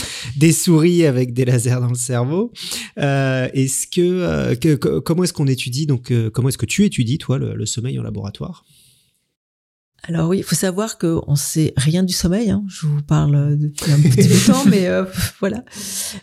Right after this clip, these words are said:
Speaker 2: Euh, je pense qu'en, c'était en deux mille dix-sept, on a encore découvert la zone parabranchiale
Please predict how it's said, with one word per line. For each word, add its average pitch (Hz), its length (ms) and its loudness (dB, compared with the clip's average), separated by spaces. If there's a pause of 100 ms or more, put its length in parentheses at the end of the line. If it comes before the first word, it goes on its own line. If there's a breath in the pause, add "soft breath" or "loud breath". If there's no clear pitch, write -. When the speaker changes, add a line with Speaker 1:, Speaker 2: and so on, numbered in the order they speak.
(180)
Speaker 2:
Euh, 156 560 4
je 165 100 -6
pense 175 180 -2
qu'en, 156 380 0
c'était - 240 -6
en 160 80 2
deux 160 220 4
mille 202 180 4
dix-sept, 196 420 -2
on 170 140 0
a 160 40 0
encore 180 260 0
découvert 180 640 -2
la 165 140 0
zone 165 420 2 (160)
parabranchiale 180 1700 0